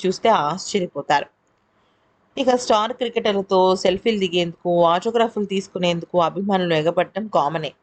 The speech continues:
కానీ ఇక్కడ రోహిత్కు ఆటోగ్రాఫ్ కోసం ఒక స్టార్ క్రికెటర్ వెంటపడ్డాడు. వెస్టిండీస్ డేంజరస్ ప్లేయర్ అయిన రొమారియా షెఫర్డ్ హిట్‌మ్యాన్‌ను కలిశాడు. ముంబై లక్నో మ్యాచ్ జరుగుతున్న టైంలో రోహిత్ను కలిసి ఆటోగ్రాఫ్ తీసుకున్నాడు షెఫర్డ్.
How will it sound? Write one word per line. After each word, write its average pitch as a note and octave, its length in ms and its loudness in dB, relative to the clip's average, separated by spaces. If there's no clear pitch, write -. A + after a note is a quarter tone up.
కానీ F#3+ 280 0
ఇక్కడ F#3+ 520 0
రోహిత్కు G3 800 2
ఆటోగ్రాఫ్ G3+ 640 2
కోసం E3 420 -2
ఒక - 160 -4
స్టార్ G3 500 0
క్రికెటర్ A3 500 -2
వెంటపడ్డాడు. D3+ 600 -2
వెస్టిండీస్ G#3 560 0
డేంజరస్ A3+ 540 2
ప్లేయర్ F#3 220 4
అయిన E3 200 2
రొమారియా G3+ 560 2
షెఫర్డ్ E3+ 540 0
హిట్‌మ్యాన్‌ను A#3+ 440 0
కలిశాడు. D#3 480 -2
ముంబై A#3 320 2
లక్నో G3 360 -2
మ్యాచ్ F3+ 340 0
జరుగుతున్న F3 380 -2
టైంలో E3 720 0
రోహిత్ను G3 420 0
కలిసి F#3 500 0
ఆటోగ్రాఫ్ G#3+ 580 0
తీసుకున్నాడు D#3 480 -4
షెఫర్డ్. D#3 420 -6